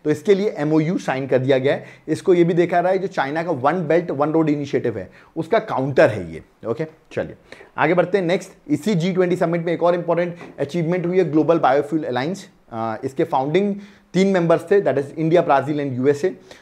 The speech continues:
और इसका काम, साम-, नाम से पता चला, बायोफ्यूल को अडॉप्ट करना, उसको प्रमोट करना। इसमें नाइनटीन कंट्रीज ने और ट्वेल्व इंटरनेशनल ऑर्गेनाइजेशन से मिलके, याद रखिएगा, इस अलायंस को साइन किया है। सिर्फ जी ट्वेंटी के मेंबर्स नहीं, even non जी ट्वेंटी members like बांग्लादेश, उन लोगों ने भी इसको साइन किया है।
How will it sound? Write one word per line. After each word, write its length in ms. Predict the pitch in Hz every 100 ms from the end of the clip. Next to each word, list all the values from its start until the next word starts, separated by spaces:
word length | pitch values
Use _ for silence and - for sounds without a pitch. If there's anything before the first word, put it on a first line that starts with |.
| _ -
और 120 | 131
इसका 180 | 131 151
काम, 380 | 143 151 180 175
साम-, 320 | 165 143 151
नाम 160 | 147
से 80 | 165
पता 140 | 175 170
चला, 180 | 170
बायोफ्यूल 420 | 143 117 135 151 143
को 80 |
अडॉप्ट 340 | 147 127 135 -
करना, 220 | 147 165
उसको 200 | 170 139
प्रमोट 320 | 123 120 143
करना। 260 | 147 143 165 - - _ 135
इसमें 140 | 165
नाइनटीन 400 | 160 147 156 196
कंट्रीज 460 | 185 170 170 185 139
ने 160 | 117 87 - _ _
और 220 | 143 - -
ट्वेल्व 280 | 180 202 123 - - _ 156
इंटरनेशनल 420 | 175 202 190 190
ऑर्गेनाइजेशन 500 | 151 156 160 196 196
से 80 | 202
मिलके, 580 | 143 165 190 185 120 95
याद 200 | 123 143
रखिएगा, 240 | 151 160 156
इस 100 | 147
अलायंस 260 | 131 143
को 80 | 156
साइन 260 | - 127 151
किया 200 | 151 143
है। 140 | 156 - _ -
सिर्फ 120 | 175
जी 140 | 131 190
ट्वेंटी 280 | 208 190
के 80 | 190
मेंबर्स 300 | 190 185 185
नहीं, 180 | 196 180
even 160 | 175 165
non 180 | 196 185
जी 140 | 185
ट्वेंटी 280 | 185 170 165
members 280 | 143 131 127
like 240 | 135 139
बांग्लादेश, 560 | 131 135 156 120 104 - - - 175
उन 100 | 202
लोगों 200 | 196 185
ने 80 |
भी 120 | 165 170
इसको 220 | - 190
साइन 260 | 151 117
किया 240 | 104 107
है। 60 | 82